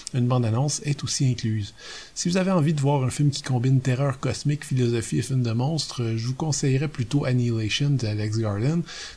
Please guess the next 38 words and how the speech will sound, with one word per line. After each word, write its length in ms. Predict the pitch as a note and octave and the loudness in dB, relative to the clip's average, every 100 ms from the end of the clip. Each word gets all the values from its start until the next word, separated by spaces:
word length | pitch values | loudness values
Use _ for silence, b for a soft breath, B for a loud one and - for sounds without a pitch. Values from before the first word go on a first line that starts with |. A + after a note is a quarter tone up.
| B | B
globalement 440 | A2 A2+ A2+ B2 A#2+ | -2 0 2 2 0
beaucoup 240 | A2+ A2 | 0 -2
plus 160 | B2 A#2 | -2 0
réussi 380 | G#2 G2 - D3+ | 0 0 -2 -2
que 80 | |
Project 460 | G#2+ A#2 G#2+ A#2+ - | -4 -2 0 -2 -2
Gemini. 480 | A2+ G2+ G2+ A#2 G#2+ | -2 -2 -2 -2 -4
Ce 140 | G#2 | -6
pauvre 480 | - - C3 A#2 A2+ | -8 0 0 2 -2
film 320 | - C#3 C3+ C3+ | 0 2 2 0
offre 280 | C#3+ - | -4 -2
une, 120 | B2 G#2+ - - | 0 0 -2 -4
un 100 | G#2+ | -2
scénario 520 | - A#2+ G#2 C3 D3 A2 | -2 -2 -2 0 0 -2
vraiment 300 | G#2+ B2 C#3+ | -4 -2 0
absurde 300 | A2 - - B2+ D3 - | -2 -6 -4 -2 -4 -4
qui 140 | A#2+ | -4
est 20 | |
en 100 | G#2 | -4
plus 360 | F#2+ D3 D3 - | 0 0 0 -2
handicapé 500 | A#2+ G#2+ - G#2+ C#3+ | -4 -4 -4 -4 -4
par 160 | B2+ G2+ | -4 -2
des 100 | G2+ | 0
dialogues 500 | G#2 G2+ A#2 B2 - | 0 0 0 0 -2
hallucinants 520 | D3 C#3+ B2 - B2 | 0 2 2 2 2
de 60 | B2+ | 2
médiocrité. 600 | A2 G#2 G2 - - G#2+ B B B B C#3 | 2 2 0 -6 -8 -8 B B B B 2
L'ensemble, 480 | C#3 E3+ F#3 F3+ - - | 4 4 4 2 -2 -2
euh, 260 | B2 A#2+ A#2+ - | 0 0 -2 -6
est 120 | C3+ | -6
quelque 280 | - F#3+ F3 | -2 0 0
peu 160 | D3+ D#3 | 2 0
sauvé 360 | D3+ C3 D3+ | 2 2 2
par 160 | G#2+ A#2 | 0 0
des 180 | A2 G#2 | 0 0
effets 140 | - | -4
spéciaux 400 | - A#2+ - C3 | -4 -2 0 2
réussis, 540 | A#2 B2+ A2 - G#3 | 4 4 4 2 0